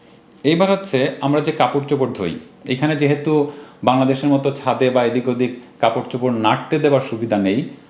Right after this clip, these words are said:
মানে খুবই লিমিটেড, সেজন্য মেশিনেই ধুতে হয়, মেশিনেই শোকাতে হয়, সেজন্য এই সার্ভিসটা আমাদের নিতেই হয়। এবং আমাদের এখানকার নিয়ম হচ্ছে প্রতিটা অ্যাপার্টমেন্টের মধ্যে না, এই বিল্ডিংয়ের মধ্যেই কাপড় ধোয়ার এবং কাপড় শোকানোর মেশিন আছে, ওইখানে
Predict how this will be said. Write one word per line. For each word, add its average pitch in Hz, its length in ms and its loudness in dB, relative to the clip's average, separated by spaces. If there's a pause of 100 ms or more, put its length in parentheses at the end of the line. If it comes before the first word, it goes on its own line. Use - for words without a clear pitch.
(160)
মানে 127 140 2
খুবই 170 260 2
লিমিটেড, 123 460 0
সেজন্য 156 580 -2 (760)
মেশিনেই 170 420 2
ধুতে 165 260 0
হয়, 196 220 4 (180)
মেশিনেই 143 420 2
শোকাতে 85 340 -4
হয়, - 200 -8 (140)
সেজন্য 175 340 2
এই 151 220 0
সার্ভিসটা 156 400 0
আমাদের 156 240 2
নিতেই 131 320 4
হয়। 90 220 -4 (440)
এবং 135 180 4
আমাদের 160 300 4
এখানকার 175 320 0
নিয়ম 170 180 0
হচ্ছে 170 260 -4
প্রতিটা 160 520 0
অ্যাপার্টমেন্টের 160 580 0
মধ্যে 135 380 0
না, 123 220 0 (480)
এই 165 200 4
বিল্ডিংয়ের 156 460 4
মধ্যেই 180 640 -4 (100)
কাপড় 151 340 4
ধোয়ার 160 240 2
এবং 139 200 0
কাপড় 135 240 2
শোকানোর 139 380 0
মেশিন 135 280 0
আছে, 151 260 -2 (280)
ওইখানে 147 320 2